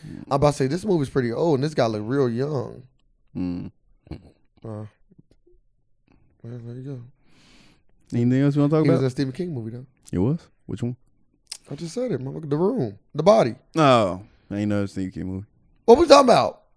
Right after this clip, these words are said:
Speaker 2: Don't throw me off the scent, motherfucker. Yeah. Oh, yeah. You can't make a joke, too. You gotta be Batman. You gotta be Batman. Gotta be something. He has to fight somebody. That's what I'm saying. Like, just make a Batman. People say, like, "Well, they, I want a Joker, too." No.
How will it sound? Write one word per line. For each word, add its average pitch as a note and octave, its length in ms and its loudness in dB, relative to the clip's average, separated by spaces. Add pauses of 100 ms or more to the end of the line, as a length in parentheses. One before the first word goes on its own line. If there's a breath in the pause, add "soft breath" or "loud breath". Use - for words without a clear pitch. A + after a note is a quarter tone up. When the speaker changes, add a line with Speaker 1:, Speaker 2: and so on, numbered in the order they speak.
(440)
Speaker 2:
Don't F#3+ 140 -2
throw F#3 100 4
me F#3+ 100 2
off F3 120 2
the D3+ 60 -12
scent, E3 220 -4
motherfucker. D#3+ 420 -2
Yeah. F#3+ 320 4 (360 soft breath)
Oh, G#3 120 12
yeah. D#3 160 6
You D3 100 -2
can't F#3+ 160 4
make E3+ 80 2
a D3+ 60 -2
joke, C#3 160 -2
too. B2+ 80 -4
You B2+ 60 -4
gotta C#3+ 140 2
be C3+ 80 2
Batman. G#2+ 360 -4 (100)
You - 260 -20
gotta D#3 160 4
be E3 80 6
Batman. C#3+ 420 0
Gotta C#3 140 0
be C#3 60 0
something. D3 320 -4 (180 loud breath)
He D3+ 120 0
has D#3 200 4
to E3 80 0
fight C#3 220 0
somebody. A#2 460 -4 (420 soft breath)
That's E3+ 160 2
what F3 60 0
I'm E3 40 -8
saying. F#3+ 220 0
Like, B2 280 -2
just C#3 200 -6
make D3+ 160 -4
a D3+ 80 -2
Batman. C3+ 360 2 (180 loud breath)
People G#3+ 260 2
say, A3+ 100 0
like, F#3 160 2
"Well, - 260 -10
they, G3 100 4
I G3 200 0
want G#3 160 4
a F#3 60 2
Joker, G3 300 0
too." D3+ 220 -2
No. A2+ 300 -6